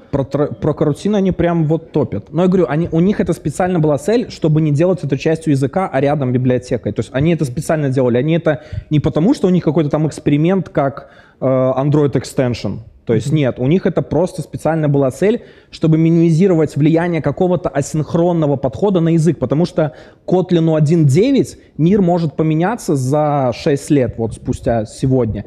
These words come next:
Speaker 1: и какие-то другие асинхронные будут подходы. И если это было бы зашито на уровне языка, а то, что в Kotlin есть обратная совместимость с прочим, они бы не смогли это выкосить
Speaker 2: Мгм.
Speaker 1: просто, потому что им нужно это обеспечивать. Либо им нужно было там мажорную версию менять,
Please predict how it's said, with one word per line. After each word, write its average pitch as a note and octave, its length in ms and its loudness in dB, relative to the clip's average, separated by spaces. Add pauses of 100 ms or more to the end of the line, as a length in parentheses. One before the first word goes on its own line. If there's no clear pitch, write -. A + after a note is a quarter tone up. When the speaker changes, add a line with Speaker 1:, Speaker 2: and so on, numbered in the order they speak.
(240)
Speaker 1:
и D#3 120 2
какие-то F3+ 380 0
другие F3 320 2
асинхронные D#3 520 -2
будут C#3 280 2
подходы. C3+ 380 -2
И C#3 120 0
если F3+ 280 2
это E3 100 0
было F3 220 4
бы E3 80 4
зашито D#3+ 320 -2
на E3 100 2
уровне D#3 280 2
языка, C#3+ 460 -2
а C#3+ 100 -2
то, D#3 100 -2
что D3+ 180 -4
в - 60 -12
Kotlin E3 300 -2
есть D3+ 220 0
обратная D3 360 0
совместимость D3+ 460 -2
с - 20 -20
прочим, D#3+ 400 -2 (340)
они D3 240 0
бы C#3+ 140 4
не D3 80 0
смогли D3+ 380 0
это B2+ 160 -2
выкосить C3 420 -2
Speaker 2:
Мгм. B2+ 60 -4
Speaker 1:
просто, A#2+ 300 -2
потому B2+ 220 -2
что C#3+ 160 -4
им C#3 100 0
нужно D3 220 2
это A2+ 140 0
обеспечивать. A2+ 440 -2
Либо F#3 140 4
им F#3 100 2
нужно F3 200 2
было E3 160 4
там D#3 180 0
мажорную E3+ 460 2
версию C3 380 0
менять, A2+ 340 -4